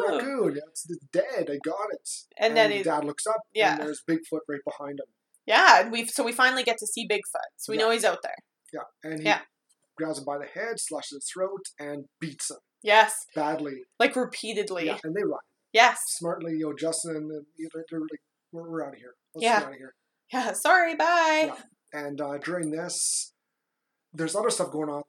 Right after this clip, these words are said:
Speaker 2: the base camp.
Speaker 1: Mm-hmm.
Speaker 2: Um, the, uh, the, there's stuff going around.
Speaker 1: Yes.
Speaker 2: Um, Patrick gets hit by something. We thought he gets kind of, someone runs by and slashes him. No, I think he got, something threw
Speaker 1: Something
Speaker 2: something at him.
Speaker 1: through, yeah,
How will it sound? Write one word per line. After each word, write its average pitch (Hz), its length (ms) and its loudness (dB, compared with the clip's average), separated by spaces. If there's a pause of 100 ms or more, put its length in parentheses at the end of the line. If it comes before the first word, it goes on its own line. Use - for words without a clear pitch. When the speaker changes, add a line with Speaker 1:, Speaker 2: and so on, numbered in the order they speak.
Speaker 2:
the 156 80 -2
base 175 140 -2
camp. - 180 -10 (220)
Speaker 1:
Mm-hmm. 240 220 -6
Speaker 2:
Um, 262 440 -6 (1300)
the, 147 380 0
uh, 127 300 -8 (140)
the, 160 200 -8
there's 151 500 -8 (240)
stuff - 320 -6
going 143 300 -8
around. 170 540 -8 (160)
Speaker 1:
Yes. 208 340 2
Speaker 2:
Um, 131 420 -6 (340)
Patrick 170 440 -4 (180)
gets 151 320 -6
hit 175 180 -4
by 135 120 -12
something. 127 580 -6
We 156 160 -4
thought 151 200 -6
he 151 100 -8
gets 143 260 -8
kind 139 140 -20
of, 135 60 -20 (380)
someone 160 240 -6
runs 156 180 -2
by 139 180 -8
and 135 120 -12
slashes 143 440 -10
him. 139 120 -10 (100)
No, 190 160 -4
I 170 80 -6
think 208 180 -8
he - 40 -12 (100)
got, 180 100 -8 (360)
something 202 160 -8
threw 202 120 -8
Speaker 1:
Something 254 220 2
Speaker 2:
something - 80 -12
at - 60 -14
him. - 40 -16
Speaker 1:
through, 214 300 4
yeah, 214 280 8